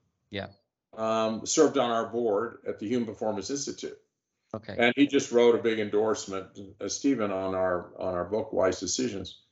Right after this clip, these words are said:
Speaker 2: And, uh, and I've confronted them multiple times.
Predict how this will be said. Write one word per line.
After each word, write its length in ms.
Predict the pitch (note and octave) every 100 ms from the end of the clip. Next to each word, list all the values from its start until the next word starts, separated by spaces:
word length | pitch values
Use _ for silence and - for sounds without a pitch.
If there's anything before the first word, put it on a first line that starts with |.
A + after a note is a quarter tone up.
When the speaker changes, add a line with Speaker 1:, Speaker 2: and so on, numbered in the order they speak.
| _ _ _ _ -
Speaker 2:
And, 380 | C#3 C#3 C3+ B2+
uh, 280 | B2+ A#2+ - -
and 120 | C#3+
I've 200 | C#3+ C3+
confronted 640 | - C3+ - C#3 C3+ C3 B2+ - - - A2
them 300 | A#2 A2 A2
multiple 400 | A#2 A#2 A#2 G#2
times. 640 | - F#2 F2 G#2 G#2+ -